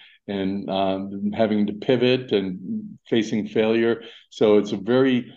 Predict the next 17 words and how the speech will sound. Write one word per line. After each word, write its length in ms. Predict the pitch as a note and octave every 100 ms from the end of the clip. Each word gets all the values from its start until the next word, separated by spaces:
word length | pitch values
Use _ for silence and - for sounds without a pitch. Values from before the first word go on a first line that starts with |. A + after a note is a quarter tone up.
| - _ _ -
unique 560 | G#2+ A#2+ B2 A#2+ A#2+
individual 640 | A#2 A2 G#2+ A2+ A2 G2+ F#2+
that 120 | G2
can 220 | G#2 G2
really 680 | G2+ A2 A#2 A2+ A2+ G#2 - - _ -
embrace 480 | G#2+ G#2+ A#2 C3 -
failure 560 | C#3+ B2 B2 G#2+ G2+
as 120 | F#2+
a 60 | G#2
learning 400 | G2+ C3+ B2+ G#2
moment 460 | F#2+ F#2+ F#2 F#2+ - - _ A2
and, 340 | G2+ G2 G#2
uh, 280 | A2 G2 G2+
and 180 | G2+ F#2+
take 300 | A#2+ A#2 A2+
that 240 | A2 A2+
to 200 | - G2